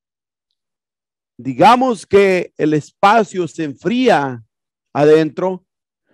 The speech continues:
entonces yo tengo que meterle aquí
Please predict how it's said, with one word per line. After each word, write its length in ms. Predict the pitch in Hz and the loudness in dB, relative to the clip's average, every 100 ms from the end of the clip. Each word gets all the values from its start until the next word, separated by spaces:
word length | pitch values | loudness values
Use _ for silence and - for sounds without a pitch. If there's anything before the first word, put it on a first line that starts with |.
| _ | _
entonces 520 | - 185 202 185 - | -8 -4 -2 -2 -6
yo 420 | 143 107 175 247 247 | -18 -4 0 2 2
tengo 320 | 214 214 202 | 0 -2 -2
que 100 | 190 | -4
meterle 540 | 180 - 190 202 196 | -4 -4 -2 0 2
aquí 600 | 170 - 226 247 185 139 | 2 0 -6 -4 -6 -8